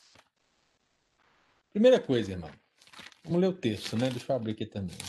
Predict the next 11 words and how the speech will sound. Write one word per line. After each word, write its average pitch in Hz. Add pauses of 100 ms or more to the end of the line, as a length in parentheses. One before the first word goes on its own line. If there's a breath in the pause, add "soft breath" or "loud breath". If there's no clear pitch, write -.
(120)
Primeira 139
Pedro 123
cinco, -
oito. - (460)
Olha 131
só. - (960)
A -
palavra 147
do 135
Senhor 156
diz: -